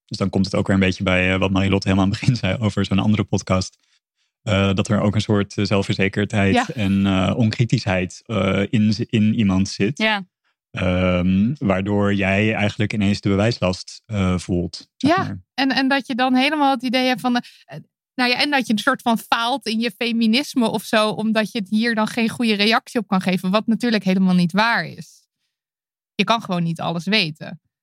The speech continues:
Speaker 2: En nou ja, ja, ik, ik, ben, ik heb er dus ook wel een handje van om dus soms in een, een andere kant op zulke dingen te roepen. Ik heb dat in de nieuwjaarsaflevering, <laughs> eh, was het mijn minst
Speaker 1: <laughs>
Speaker 2: feminist-, min-, minst feministische,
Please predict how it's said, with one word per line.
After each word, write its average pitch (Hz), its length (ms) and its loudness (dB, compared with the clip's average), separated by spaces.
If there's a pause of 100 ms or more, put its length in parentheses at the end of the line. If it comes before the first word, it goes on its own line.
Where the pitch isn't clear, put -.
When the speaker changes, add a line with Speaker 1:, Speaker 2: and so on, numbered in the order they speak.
(480)
Speaker 2:
En 208 460 0 (100)
nou 208 300 0
ja, 180 120 2
ja, 180 200 0
ik, 202 200 -2
ik, 196 160 0
ben, 196 120 0
ik 208 100 0
heb 190 140 0
er 190 80 2
dus 190 120 2
ook 196 100 0
wel 196 100 2
een 175 120 2
handje 175 200 0
van 170 180 2
om 170 100 2
dus 170 160 2
soms 180 320 0
in 175 280 2
een, - 200 -4
een 175 340 -2
andere 180 320 2
kant 196 240 -2
op 175 140 -4
zulke - 300 -4
dingen 175 220 2
te 196 80 0
roepen. 185 280 0
Ik 190 100 -2
heb 175 120 0
dat 180 100 -6 (100)
in 180 200 0
de 175 60 0 (100)
nieuwjaarsaflevering, 180 960 0
<laughs> - 340 -4
eh, 190 260 0 (120)
was 185 160 2
het 185 100 -4
mijn 196 120 4
minst 190 260 2
Speaker 1:
<laughs> - 60 2
Speaker 2:
feminist-, 233 680 -2 (140)
min-, 208 260 0 (200)
minst 214 260 0
feministische, 208 880 0